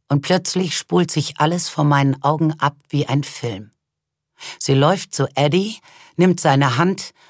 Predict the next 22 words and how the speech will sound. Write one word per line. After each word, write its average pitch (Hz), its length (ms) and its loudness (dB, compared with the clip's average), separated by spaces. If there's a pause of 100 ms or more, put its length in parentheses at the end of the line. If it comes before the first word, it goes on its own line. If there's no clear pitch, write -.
(140)
und 156 120 2
schnappt 175 360 0
sich 175 160 0
mit 143 100 2
der 143 160 2
anderen 147 380 2
den 147 240 0
Hamsterkäfig. 107 960 -6 (720)
Und 135 100 2
so 160 200 2
steht 175 440 -2
sie 185 140 0
mit 165 180 2
ihren 127 300 -2
Habseligkeiten 156 880 -2
in 139 180 0
der 139 220 -2
Tür, 127 400 -2 (600)
mit 117 140 -6
großen, 147 520 2
verständnislosen 135 1300 -2
Augen. 113 360 -8